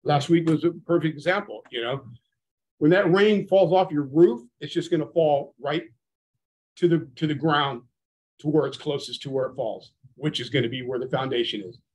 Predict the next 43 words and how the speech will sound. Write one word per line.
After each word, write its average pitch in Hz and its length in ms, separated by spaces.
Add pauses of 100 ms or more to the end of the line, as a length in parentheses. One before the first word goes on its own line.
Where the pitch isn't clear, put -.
(140)
If 117 160
you 208 140
just 220 260
keep - 420
continuously 160 600
drop 135 480
water 147 500 (440)
in 160 160
that 156 240
area, 170 400 (240)
it's 123 120
like - 140
stucco. - 540
If - 140
you, 220 180 (100)
if 131 180
you 233 100
sit - 280
there 196 100
with 175 160
a 117 60
water 139 300
hose 185 300 (340)
and 127 180
you 175 80
blast 151 440
stucco 175 460 (280)
for 120 120
years, 196 680 (420)
that 208 180
stucco 226 380
is 127 80
gonna 139 160
become 135 460
just - 200 (220)
putty. - 380 (200)
It's - 120
just 175 220
gonna 165 160
be 156 140
damaged 147 480
from 131 160
water. 151 320